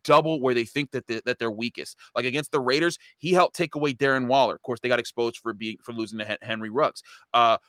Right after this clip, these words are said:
for the Bengals, they, he, he was not helping against Ja'Marr Chase. I believe he was helping against Tyler Boyd,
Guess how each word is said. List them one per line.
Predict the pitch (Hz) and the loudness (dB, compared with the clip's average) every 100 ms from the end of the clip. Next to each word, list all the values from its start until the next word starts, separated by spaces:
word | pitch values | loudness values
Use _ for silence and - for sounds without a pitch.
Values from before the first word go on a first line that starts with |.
| _ | _
for | 156 | 0
the | 139 | 0
Bengals, | 101 151 226 139 123 _ _ | 2 2 2 0 -2 _ _
they, | 127 | -4
he, | 135 120 156 135 | -4 -2 -4 -2
he | 120 | -4
was | 139 131 | -4 -4
not | 117 143 147 | 0 0 2
helping | 139 135 131 | 0 0 -2
against | 123 127 - | -4 -6 -6
Ja'Marr | 123 123 113 | -2 -2 -2
Chase. | 165 175 | -2 -4
I | 104 | -4
believe | 117 123 | -8 -6
he | |
was | 127 | -4
helping | 131 123 120 | -2 -4 -4
against | 120 - | -8 -2
Tyler | 123 123 | 0 0
Boyd, | 110 127 180 | -2 0 0